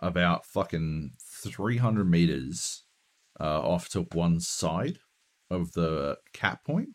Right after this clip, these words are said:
and I got sixty-seven kills.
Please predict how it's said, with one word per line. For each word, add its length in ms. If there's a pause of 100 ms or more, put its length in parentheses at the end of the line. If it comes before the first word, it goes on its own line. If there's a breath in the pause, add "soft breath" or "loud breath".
(1160)
and 460 (100)
I 280
got 280
sixty-seven 1300
kills. 720